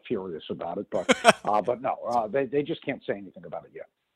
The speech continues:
Speaker 2: Uh, were you surprised at all, though? Going back to the Knicks, I mean, uh, did, when they traded Kristaps Porzingis and they, uh, uh, traded away Tim Hardaway Junior, his, his, uh, bad contract, they cleared up all this cap space, and the talk was that we're gonna get two big free agents here in,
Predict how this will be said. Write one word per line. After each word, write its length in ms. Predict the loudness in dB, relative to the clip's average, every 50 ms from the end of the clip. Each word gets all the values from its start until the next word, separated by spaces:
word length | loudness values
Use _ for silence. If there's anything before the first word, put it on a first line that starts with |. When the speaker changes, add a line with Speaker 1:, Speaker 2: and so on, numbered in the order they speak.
| _ -4 -4
Speaker 2:
Uh, 240 | -4 -2 -2 0 2
were 120 | 4 4
you 120 | 6 6 6
surprised 540 | 8 8 8 8 10 10 10 10 10 8
at 60 | 8 8
all, 140 | 8 8
though? 220 | 8 8 6 6 4
Going 220 | 2 2 4 6
back 180 | 8 6 6 6
to 80 | 4
the 80 | 0 0
Knicks, 400 | 2 4 4 4 4 4 2 2
I 60 | 4
mean, 260 | 4 6 4 4 2
uh, 80 | 0 -4 -4 0
did, 200 | 0 0 0 0 2
when 200 | 6 6 8 8
they 100 | 8 6
traded 440 | 4 4 4 4 4 4 2 -4 -4
Kristaps 460 | 0 0 2 4 6 6 4 4 2
Porzingis 680 | -4 -2 -2 0 2 2 2 2 2 2 0 -2 -4 -8 -12 -20 -20 -20 _ _
and 240 | -2 2 4 4 6
they, 400 | 8 8 6 6 6 2 0 0 -6 -12 -10 -12 -12 -12 -14 -14
uh, 60 | -10
uh, 20 | -2
traded 300 | 4 6 6 8 8 6
away 180 | 6 6 4
Tim 200 | 4 4 2 2
Hardaway 360 | 4 6 6 6 6 6 2
Junior, 440 | 2 2 2 4 4 6 6 4 4 2
his, 180 | 2 0 0
his, 420 | 0 0 2 2 2 0 -2 -6 -8 -4 0
uh, 140 | 2 2 4
bad 280 | 4 6 6 6 6 6
contract, 540 | 6 6 6 6 6 6 6 6 6 4 0 -12 -20 -20 -20 _ _
they 120 | 0 0 0 0 -4 -16
cleared 360 | -20 -8 0 6 6 8 8
up 120 | 8 8 6
all 160 | 6 6 6
this 160 | 4 2 2
cap 340 | 6 6 8 8 8 6 6
space, 480 | 2 2 4 4 6 6 4 4 2
and 220 | 0 0 0 -2 -4 -6 -12 -20 -16 -10
the 100 | -6 0
talk 340 | 6 8 10 10 10 8
was 240 | 6 4 4 6 4
that 60 | 4
we're 80 | 2 2
gonna 120 | 2 2
get 180 | 4 2 2 4
two 200 | 4 4 4 4
big 260 | 6 6 6 6 4
free 280 | 0 -2 2 6 8 8
agents 340 | 8 6 4 2 0 2 2
here 220 | 4 4 4 4
in, 240 | 4 4 2 0